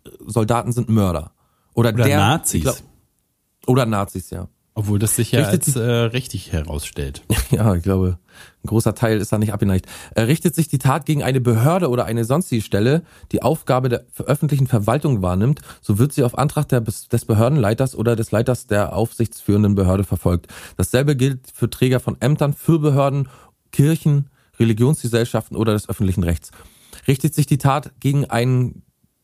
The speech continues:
Speaker 1: Gesetzgebungsorgan des Bundes oder eines Landes oder eine andere politische Körperschaft im räumlichen Geltungsbereich dieses Gesetzes, so wird sie nur mit Ermächtigung der betroffenen Körperschaft verfolgt. Also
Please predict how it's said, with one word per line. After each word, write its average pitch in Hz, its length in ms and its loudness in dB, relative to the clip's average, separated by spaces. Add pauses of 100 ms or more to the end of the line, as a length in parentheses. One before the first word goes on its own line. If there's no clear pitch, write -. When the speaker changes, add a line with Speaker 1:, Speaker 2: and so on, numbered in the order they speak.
Speaker 1:
Gesetzgebungsorgan 110 1300 0
des 110 140 -2
Bundes 135 460 2
oder 113 160 2
eines 104 260 -2
Landes 127 400 2
oder 107 380 -2
eine 107 260 0
andere 147 220 2
politische 107 480 -2
Körperschaft 117 680 -2 (360)
im 110 160 2
räumlichen 123 420 2
Geltungsbereich 117 560 0
dieses - 220 -6
Gesetzes, 113 360 -2
so 104 120 0
wird 127 140 2
sie 117 100 -2
nur 113 160 6
mit 131 160 2
Ermächtigung 113 480 2
der 104 240 2
betroffenen 98 640 0
Körperschaft 87 420 -2
verfolgt. - 420 -8 (1000)
Also 120 600 2